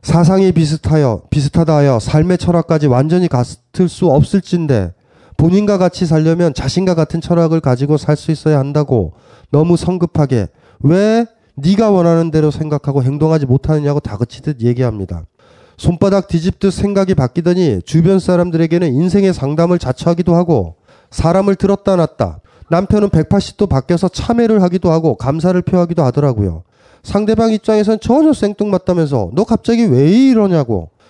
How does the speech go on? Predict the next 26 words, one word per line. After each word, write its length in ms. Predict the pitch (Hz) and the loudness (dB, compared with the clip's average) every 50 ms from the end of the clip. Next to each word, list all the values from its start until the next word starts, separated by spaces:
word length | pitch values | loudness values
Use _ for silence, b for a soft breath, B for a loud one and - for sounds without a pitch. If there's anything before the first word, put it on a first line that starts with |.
| b b b | b b b
저와 260 | - 165 175 202 208 | 0 2 2 2 0
비슷한 420 | - 170 170 - - - 208 202 202 | 0 -2 -4 -4 -2 -2 -2 0 0
감정을 420 | 196 196 196 190 196 196 196 180 | 0 0 0 0 0 2 2 0
느낀 280 | 165 175 - - 190 190 | -2 -2 -4 -6 -6 -4
것 100 | 175 - | -6 -4
같습니다. 640 | - 123 113 - - 127 123 113 107 90 80 80 - _ _ b b b b b b b | -4 -4 -4 -4 -6 -4 -4 -2 -2 -4 -6 -8 -14 _ _ b b b b b b b
전 260 | - 180 185 190 180 | -2 0 0 0 0
강의를 400 | 147 147 151 165 175 175 180 175 | 0 0 2 2 2 2 0 0
즐겨 320 | - - 151 156 175 175 | 0 0 0 0 0 0
듣긴 300 | - 160 - - 180 160 | -2 -4 -4 -4 -2 0
하-, 120 | 135 131 131 - _ - | 0 -2 -2 -4 _ -6
했지만 500 | 117 147 - - 175 160 131 107 85 82 b b b b b b b | -6 -4 -4 -2 -2 0 0 -2 -4 -8 b b b b b b b
남편과 420 | 156 165 165 156 180 180 175 165 | -2 -2 0 0 0 0 0 0
같은 320 | 156 151 - - 165 165 - | 0 0 0 -2 -4 -4 -2
깨달음을 580 | - 156 156 156 160 156 160 160 180 185 202 196 | -2 -2 0 0 0 0 0 0 0 -2 -2 -2
짜잔 520 | - - 208 196 196 202 202 202 202 208 | -4 -4 -2 0 0 0 2 0 0 -2
하고 300 | 196 165 151 151 170 151 | -2 -2 0 0 2 0
얻지 460 | 120 - - - - 175 180 165 147 113 | 0 0 -4 -4 -2 0 2 2 0 0
못해서 560 | 135 135 - - 165 135 147 117 95 85 - b b b b b b b b | -2 -2 0 -2 -2 -2 -2 -4 -4 -6 -10 b b b b b b b b
서서히 420 | - - 165 170 156 185 185 185 | -4 -2 0 0 2 2 2 2
바꾸려고 680 | 175 - 120 - - - 135 135 127 107 104 98 90 - b b b b b b - | 2 0 -2 -4 -4 -4 -2 -2 -2 -2 -4 -6 -6 -8 b b b b b b -4
"네가 220 | 160 185 175 196 180 | -2 0 0 2 2
좋다니 420 | 175 175 - - 175 175 180 170 | 0 -2 0 0 0 0 0 0
나도 240 | 160 165 165 - 180 | 0 0 0 0 -2
좋다"는 440 | 151 160 - - 156 156 156 147 135 | -2 -4 -4 -2 -2 -2 -2 -2 -2
마음으로 560 | 120 113 113 120 123 123 110 104 87 82 | -2 -2 0 -2 -4 -4 -4 -4 -6 -6